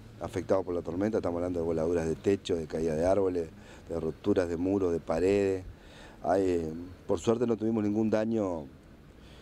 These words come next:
que lamentar, pero yo creo que estos fenómenos se vienen dando, ya lo hemos dicho, y bueno, eh, es importante que la gente, cuando se den estas alertas, estos fenómenos, no, no salgan a la calle. O sea,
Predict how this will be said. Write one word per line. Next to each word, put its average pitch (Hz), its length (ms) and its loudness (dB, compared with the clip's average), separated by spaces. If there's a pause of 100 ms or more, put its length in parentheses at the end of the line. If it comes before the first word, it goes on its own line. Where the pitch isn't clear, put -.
(120)
que 90 80 -2
lamentar, 90 600 0
pero 80 440 -2
yo 87 180 -6
creo 95 220 2
que 87 320 0 (480)
estos 101 300 0
fenómenos 110 420 0
se 101 60 -4
vienen 95 260 0
dando, 113 240 0
ya 92 220 -4
lo 87 120 -2
hemos 90 260 -2
dicho, 117 460 2
y 87 40 2
bueno, 87 280 -2 (640)
eh, 71 380 -4
es 90 40 0
importante 95 600 0
que 90 80 -2
la 87 120 -2
gente, 92 680 -2
cuando 87 260 -4
se 92 140 -2
den 98 140 4
estas 95 240 -2
alertas, 101 360 2
estos 82 160 -6
fenómenos, 101 440 0
no, 90 200 -2 (760)
no 90 100 -4
salgan 90 280 2
a 90 60 0
la 85 140 -2
calle. 101 380 0
O 76 120 -8
sea, 78 100 -6